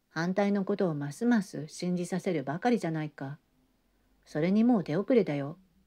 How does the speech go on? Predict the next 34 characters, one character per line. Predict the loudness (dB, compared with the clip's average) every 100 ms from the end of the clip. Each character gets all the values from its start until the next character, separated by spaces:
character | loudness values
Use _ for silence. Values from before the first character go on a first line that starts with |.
| _ _
今 | -4 -2 0
時 | -2
分、 | -2 -2 -4 -4
あ | -2
の | 0
女 | 2 2 2
は | 0
遠 | -2 0
く | 2
に | 2
行 | 2
っ |
て | 0
い | 2
る | 2
だ | 0
ろ | -2
う。 | -6 -10 _ _ _ _ _ _ _ _ _ _ _ _ _ _ _ _ _ _ _ _ _ _ _ _ _ _ _ _ _ _ _ 0
ク | 2
リ | 2
ス |
ト | 0 0
フ | 0
は | -2
悲 | -4 -8
痛 | 0 2
な | 2
気 | 2 2
持 | 4
ち | 4
に | 4
な | 4
っ | 2
て、 | -4 -8 -8